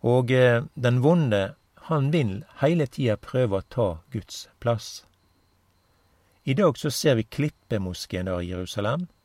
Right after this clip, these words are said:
Det står jo da på tempelområdet der i byen. Og det er uttrykk for akkurat det samme. En ønsker å ta Guds plass og Guds truna.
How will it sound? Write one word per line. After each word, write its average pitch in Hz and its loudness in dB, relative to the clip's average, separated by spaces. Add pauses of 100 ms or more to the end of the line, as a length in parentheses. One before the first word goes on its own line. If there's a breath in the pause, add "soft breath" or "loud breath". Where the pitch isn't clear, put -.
(340)
Det 131 -4
står - 0
jo 113 2
da 117 0
på 107 -8
tempelområdet 92 -4
der 98 -4
i 90 -6
byen. 92 -8 (680 soft breath)
Og 147 -2
det 165 4
er 147 2
uttrykk 156 -2
for - -2
akkurat 123 -4
det 101 -8
samme. 117 0 (260 soft breath)
En 117 -2
ønsker 147 0
å 107 -6 (120)
ta 107 0
Guds 101 -10
plass - -4 (100)
og 104 -4
Guds - -8
truna. 92 -8